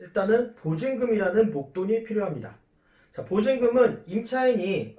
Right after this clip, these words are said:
나중에 이제 월세나 공과금을 밀리거나 주택 시설물을 파손했을 경우를 대비해서 임대인이 미리 받아놓는 목돈이에요. 물론 이 보증금은 계약 기간이 끝나고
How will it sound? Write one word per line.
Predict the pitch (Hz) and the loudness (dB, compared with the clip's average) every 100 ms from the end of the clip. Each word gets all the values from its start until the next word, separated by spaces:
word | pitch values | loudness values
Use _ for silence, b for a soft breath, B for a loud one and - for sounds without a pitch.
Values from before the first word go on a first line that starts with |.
| - | -10
나중에 | 135 156 156 | -8 -4 0
이제 | 147 | 2
월세나 | 123 170 196 247 214 196 233 | 4 2 2 0 0 -2 -8
공과금을 | - 180 226 214 196 196 185 | -8 -4 -2 -2 -4 -4 -4
밀리거나 | 147 185 240 180 139 170 123 - b b b b | -2 -2 -2 -2 -2 -2 -6 -14 b b b b
주택 | - 196 190 233 220 | -14 -8 2 2 2
시설물을 | 285 277 277 226 151 196 - _ | -8 -2 -2 0 -2 -2 -8 _
파손했을 | - 262 269 277 262 254 233 | -12 -10 -8 -2 -2 -2 -4
경우를 | 214 170 180 | -2 -2 -2
대비해서 | 156 139 135 135 123 185 - - b b | -4 -4 -4 -6 -2 -2 -2 -8 b b
임대인이 | 185 240 254 214 131 107 - | -4 0 2 2 0 -8 -14
미리 | 131 143 196 190 | -10 -8 -6 -8
받아놓는 | 147 202 220 147 131 180 220 127 | -6 0 2 0 0 -2 -2 -8
목돈이에요. | - - 208 143 107 - _ _ - | -8 -2 0 -2 -8 -14 _ _ -4
물론 | 220 269 285 233 | -2 0 0 -2
이 | 220 | -6
보증금은 | 185 170 220 226 208 226 311 - _ | -4 -2 0 0 0 0 -2 -6 _
계약 | 165 185 196 | 0 0 0
기간이 | 196 196 196 196 | -2 0 -2 -6
끝나고 | 277 302 269 156 - - | -4 -2 2 2 0 -4